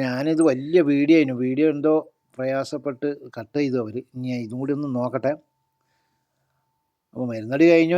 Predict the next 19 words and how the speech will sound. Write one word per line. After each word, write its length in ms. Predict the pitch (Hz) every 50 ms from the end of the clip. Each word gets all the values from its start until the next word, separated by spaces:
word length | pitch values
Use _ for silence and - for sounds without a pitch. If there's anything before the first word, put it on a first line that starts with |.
| 180
നമ്മൾ 200 | 175 165 160 156 151 147
മോട്ടർ 260 | 143 143 139 - 143 147
ഉള്ളിൽ 180 | 143 135 135 123 120
കയറ്റി, 280 | 131 123 120 - 139 139 - _ _ _ _ _ _ _ _ _ _ _ _ _ _ _ _ 110
ഇറക്കി 280 | 117 120 117 - 135 139 143 - 147
ഉള്ളിൽ 200 | 131 127 127 123 117
കയറ്റി. 300 | 123 120 110 - 135 - - _ _ _ _ _ _ _ _ _ _ _ _ _ _ _ _ _ _ _ _ _ _ _ _ _ _ _ _ _ _ _ _ _ -
അങ്ങനെ 180 | 139 160 175 180
നമ്മൾ 140 | 180 180 185 165 160
പുല്ല് 220 | 170 170 180 185 190
കെട്ടുന്ന 240 | 208 180 185 196 190 185
മെഷീനും 360 | 175 - - 165 165 160 160 160
കൂടി 140 | 165 160 160 156
ഉണ്ട്, 140 | 151 156 165 160 - 165
അതും 180 | 139 131 147 151
കൂടി 120 | 156 156 156
ഒന്ന് 100 | 156 156 151
ഉള്ളിലേക്ക് 280 | 143 139 139 135 131 156 143
വെക്കണം. 320 | 123 - - 131 131 143